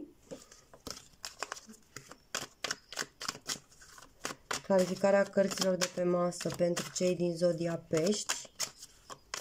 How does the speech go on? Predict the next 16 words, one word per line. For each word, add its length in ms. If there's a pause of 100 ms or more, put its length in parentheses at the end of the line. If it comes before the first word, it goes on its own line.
luna 360
mai 440 (200)
două 300
mii 120
douăzeci 420
și 160
unu. 240 (4000)
Da, 300
ați 280
respins 480
foarte 380
mult 240
timp 200
și 80
ați 180
așteptat 840